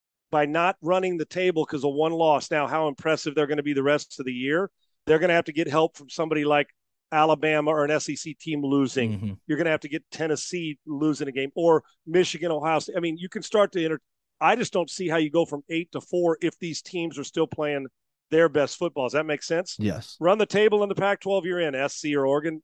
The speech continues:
Speaker 1: You got losses. Nobody's got, I, I think the Pac-twelve's gonna be in a chase mode the whole year, Segs, but keep an eye on them because they're really friggin' good. They're gonna get close if this keeps up.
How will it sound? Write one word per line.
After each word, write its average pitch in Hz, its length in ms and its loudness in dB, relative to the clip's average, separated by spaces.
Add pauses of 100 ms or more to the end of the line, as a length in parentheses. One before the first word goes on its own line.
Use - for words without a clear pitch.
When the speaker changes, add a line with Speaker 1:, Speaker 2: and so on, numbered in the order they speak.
Speaker 1:
You 131 100 -10
got 160 160 2
losses. 170 600 2 (360)
Nobody's 170 460 2
got, 170 220 2 (340)
I, 175 280 -4
I - 20 0
think 185 260 -6
the - 60 -10
Pac-twelve's 170 720 2 (280)
gonna 175 180 0
be 160 120 0
in 156 60 0
a 147 60 0
chase 156 380 -4
mode 139 220 0
the 135 100 -4
whole 135 220 0
year, 135 160 -2
Segs, 127 340 -6
but 123 140 -6 (320)
keep 240 160 -2
an 226 80 2
eye 220 220 4
on 190 100 4
them 175 140 2
because 160 240 -6
they're 196 120 0
really 196 240 4
friggin' 160 400 -2
good. 156 300 4
They're 170 140 2
gonna 185 160 -2
get 170 160 -4
close 175 380 0
if 127 100 -14
this 139 160 -8
keeps - 280 -10
up. 127 240 -6